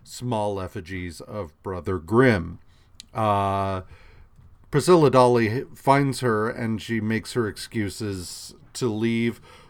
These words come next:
but Priscilla Dolly's like, "Well, guess we gotta do some stuff." So she takes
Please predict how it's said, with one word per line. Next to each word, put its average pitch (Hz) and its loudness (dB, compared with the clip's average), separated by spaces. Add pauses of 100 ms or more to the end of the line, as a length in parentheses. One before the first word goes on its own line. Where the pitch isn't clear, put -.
but 113 -2
Priscilla 117 -2
Dolly's 101 -4
like, 98 -4
"Well, 127 0
guess 117 0
we 131 -2
gotta 135 2
do 180 2
some 131 -6
stuff." 131 0 (640)
So 165 4 (200)
she 190 -8 (800)
takes - -8